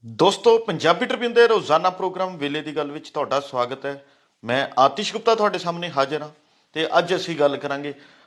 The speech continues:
ਬਾਦਲ ਢੀਂਡਸਾ ਹੋਏ ਇਕਜੁੱਟ। ਦੋਸਤੋ, ਜਿਵੇਂ ਜਿਵੇਂ ਲੋਕ ਸਭਾ ਚੋਣਾਂ ਨਜ਼ਦੀਕ ਆਉਂਦੀਆਂ ਜਾ ਰਹੀਆਂ ਨੇ, ਉਸ ਦੇ ਨਾਲ ਹੀ ਸਾਰੀ ਹੀ ਸਿਆਸੀ ਧਿਰਾਂ ਵੱਲੋਂ ਆਪਣੀ ਰਾਜਨੀਤਿਕ ਜੋੜ ਤੋੜ ਹੈ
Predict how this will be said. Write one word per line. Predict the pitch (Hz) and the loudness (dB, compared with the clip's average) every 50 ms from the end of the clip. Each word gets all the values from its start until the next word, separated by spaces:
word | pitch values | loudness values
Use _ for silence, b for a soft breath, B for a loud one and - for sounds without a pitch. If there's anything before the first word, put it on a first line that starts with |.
| b b | b b
ਬਾਦਲ | 113 110 101 127 143 151 185 196 196 | -4 2 4 6 6 6 6 2 0
ਢੀਂਡਸਾ | - 196 196 175 165 - - 165 156 | 0 -4 -4 -4 -6 -6 -2 -2 -2
ਹੋਏ | 151 143 151 151 - - | 0 -2 -4 -6 -6 -8
ਇਕਜੁੱਟ। | 156 160 - - 113 110 104 - - - _ _ _ _ _ _ _ _ _ _ _ _ _ _ _ - | -12 -12 -12 -12 -14 -14 -16 -16 -20 -20 _ _ _ _ _ _ _ _ _ _ _ _ _ _ _ -12
ਦੋਸਤੋ, | 120 123 - - 139 139 139 - b b b b b b b b b b b b b | -12 -10 -8 -8 -8 -8 -8 -12 b b b b b b b b b b b b b
ਜਿਵੇਂ | 110 110 139 160 180 196 | -4 0 2 2 2 0
ਜਿਵੇਂ | 180 190 190 196 | 0 0 -2 0
ਲੋਕ | 180 170 160 165 165 165 | 2 2 2 2 2 0
ਸਭਾ | - 202 190 190 196 | -2 0 2 2 2
ਚੋਣਾਂ | 190 185 180 170 170 170 | 2 0 -2 0 0 0
ਨਜ਼ਦੀਕ | 170 156 127 - - - 147 165 170 170 | -2 -4 -6 -6 -6 -6 -6 -4 -4 -2
ਆਉਂਦੀਆਂ | 165 156 147 139 151 160 | -4 -4 -4 -4 -8 -6
ਜਾ | 143 139 139 135 | -2 0 0 0
ਰਹੀਆਂ | 135 135 135 143 139 | 0 -2 -6 -8 -8
ਨੇ, | 139 139 139 - _ - | -8 -10 -14 -14 _ -12
ਉਸ | 139 131 - | -12 -10 -8
ਦੇ | - 156 | -8 -8
ਨਾਲ | 151 139 123 123 123 131 135 139 | -6 -2 0 2 2 2 2 0
ਹੀ | 147 | -6
ਸਾਰੀ | 139 - - - 151 156 165 170 175 160 165 | -12 -8 0 4 4 4 4 2 -2 -8 -10
ਹੀ | 175 | -14
ਸਿਆਸੀ | 160 - - 151 135 131 - - 147 | -12 -6 -4 -4 -4 -4 -6 -12 -12
ਧਿਰਾਂ | - 151 139 131 127 | -10 -8 -8 -8 -8
ਵੱਲੋਂ | 123 120 120 120 120 123 - b b b b b b b b b b b b b b - | -8 -10 -12 -12 -14 -14 -18 b b b b b b b b b b b b b b -8
ਆਪਣੀ | - - - 127 139 139 127 | -8 -8 -8 -6 -6 -6 -2
ਰਾਜਨੀਤਿਕ | 113 113 113 120 123 123 127 135 135 135 - 220 220 - - _ - | 2 2 2 2 2 -2 -6 -8 -8 -6 -8 -8 -8 -10 -14 _ -6
ਜੋੜ | 139 139 139 139 135 | -2 -2 -2 -2 -2
ਤੋੜ | 135 - 143 135 139 135 | -6 -8 -8 -8 -6 -4
ਹੈ | 131 131 135 | -4 -4 -6